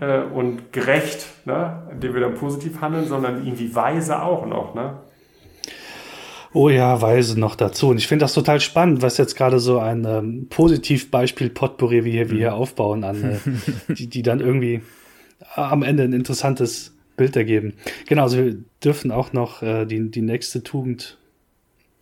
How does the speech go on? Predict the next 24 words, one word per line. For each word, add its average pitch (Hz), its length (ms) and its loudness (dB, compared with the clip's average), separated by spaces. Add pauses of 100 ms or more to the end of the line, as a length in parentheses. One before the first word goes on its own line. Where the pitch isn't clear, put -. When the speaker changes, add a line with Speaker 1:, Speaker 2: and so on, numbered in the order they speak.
(360)
Speaker 2:
uns - 200 -12
mal 117 120 2
reinfühlen, 139 680 2
in 123 80 0
gewisser 120 360 -2
Weise 117 240 -2
dieses 110 380 -8 (100)
vernünftig 113 640 -4
weise 107 280 -2
sein 101 320 -8 (380)
oder 101 100 -2
vernünftig 113 440 -4
beziehungsweise 104 360 -6
weise 110 280 -4
zu 110 160 -8
sein. 107 280 -6 (560)
Und 110 320 -8 (1400)
ich - 180 -10
will 160 80 6
da 175 60 4
nochmal 139 200 2
zurückgreifen 170 520 2
auf 127 180 -2
die 127 220 -8